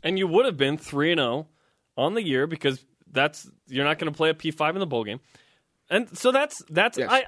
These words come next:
Speaker 2: So this is
Speaker 1: Cal's
Speaker 2: important. This is important.
Speaker 1: Cal's not the best team ever. I realize that. They're five and six. They're playing for a bowl game themselves, which is an added mot-, added
Speaker 2: Right.
Speaker 1: piece of motivation.
Speaker 2: This is a Super Bowl
Speaker 1: But it would be nice.
Speaker 2: for them.
Speaker 1: Yeah, this is a big game for them. This, this could be the end of the season
Speaker 2: Could
Speaker 1: for
Speaker 2: be,
Speaker 1: Cal.
Speaker 2: yeah.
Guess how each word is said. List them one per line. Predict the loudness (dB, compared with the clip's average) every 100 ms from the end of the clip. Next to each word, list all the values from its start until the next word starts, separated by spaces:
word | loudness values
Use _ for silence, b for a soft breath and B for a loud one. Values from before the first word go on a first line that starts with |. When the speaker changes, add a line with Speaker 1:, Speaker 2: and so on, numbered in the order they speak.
| -4
Speaker 2:
So | 0
this | 2
is | 4
Speaker 1:
Cal's | 4 6
Speaker 2:
important. | 6 6 6 2 2
This | 2 4
is | 4
important. | 2 4 2 2 -6 0
Speaker 1:
Cal's | 2 2 0
not | 2 2 2
the | 0
best | 2 2 0 -2
team | -8 -6 -4
ever. | -2 0 -2 -2
I |
realize | -2 0 0 0 -2
that. | -4
They're | -6
five | -2 0 0
and | 0
six. | -4 -4 -4 -2
They're | -2
playing | -2 -4 -4
for | -4
a | -6
bowl | -2 -2
game | -2 -6
themselves, | -8 -6 -4 -4 -4
which | -6 -6
is | -6
an | -2
added | -2 -2
mot-, | -4 -6 -10 -8
added | -4 -2
Speaker 2:
Right. | -2
Speaker 1:
piece | -2
of | -4
motivation. | -6 -6 -8 -8 -6
Speaker 2:
This | -2
is |
a | -2
Super | -2 -2
Bowl | -2 -2 -4 -4
Speaker 1:
But | -4
it |
would | -4
be | -2 0
nice. | 0
Speaker 2:
for | 2
them. | 2
Speaker 1:
Yeah, | 2
this | 0
is | -4
a |
big | -4 -2
game | -2
for | -4
them. | -4 0
This, | -2 -2
this | -6 -4
could | -2 0
be | 0
the | 0
end | -2
of | -4
the | -6
season | -6 -6 -4
Speaker 2:
Could | 0
Speaker 1:
for | 0
Speaker 2:
be, | 2
Speaker 1:
Cal. | 2
Speaker 2:
yeah. | 0